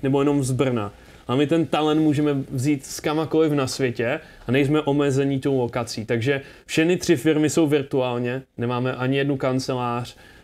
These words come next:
A teďka nás té agentuře je šest, bylo nás více,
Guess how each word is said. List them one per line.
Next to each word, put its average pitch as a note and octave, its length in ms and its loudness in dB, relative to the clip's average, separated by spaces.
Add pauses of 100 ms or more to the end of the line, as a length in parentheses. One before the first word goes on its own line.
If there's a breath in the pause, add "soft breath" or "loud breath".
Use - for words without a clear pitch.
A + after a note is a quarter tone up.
(140 loud breath)
A A#2 400 0
teďka C#3 300 0
nás C#3 320 -2
té C3 480 0
agentuře C3 520 0
je A#2 140 0
šest, D#3+ 540 -2
bylo B2+ 260 -2
nás A#2 300 -2
více, D#3 480 0